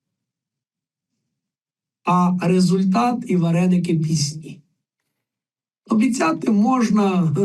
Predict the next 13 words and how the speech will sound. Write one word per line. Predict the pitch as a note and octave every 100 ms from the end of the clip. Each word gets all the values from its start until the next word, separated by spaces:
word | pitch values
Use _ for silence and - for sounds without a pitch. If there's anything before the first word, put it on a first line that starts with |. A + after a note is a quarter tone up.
| F3 D3
нам | C4 A3+ - _ -
перед | G3+ F#3+
виборами | F#3 C#4 B3+ A#3+ A#3 A3 A3 - _ _ -
постійно | G#3+ F#3 B3+ D4 C#4 A#3+ G#3+
обіцяли | F#3 - A#3 A#3
золоті | F#3 G3+ G#3 F3+ G#3
гори. | F3+ E3 C#3 C#3 - G3+
Ніхто | F#3 F#3 G3+
їх | F3+ E3
так | D#3+ D#3
і | D#3+
не | D3+
бачив. | C3+ - - - -